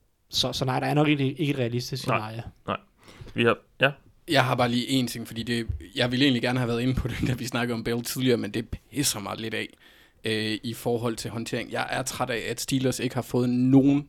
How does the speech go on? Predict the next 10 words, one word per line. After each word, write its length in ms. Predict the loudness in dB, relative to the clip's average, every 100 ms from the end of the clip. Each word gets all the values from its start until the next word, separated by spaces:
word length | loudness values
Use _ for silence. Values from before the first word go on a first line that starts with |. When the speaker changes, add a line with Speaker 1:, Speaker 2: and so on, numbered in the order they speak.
| _
Speaker 3:
form 400 | -4 -2 0 -4
for 300 | -4 -4 0 -2
organisatorisk 800 | 0 -2 -4 -4 0 0 0
kritik 440 | -4 -4 -2 -4 -4
for 120 | -4
deres 220 | -2 -2
håndtering 400 | -2 0 0 -2
af 40 | -4
Le'Veon 320 | -4 -4 -6
Bell. 180 | -6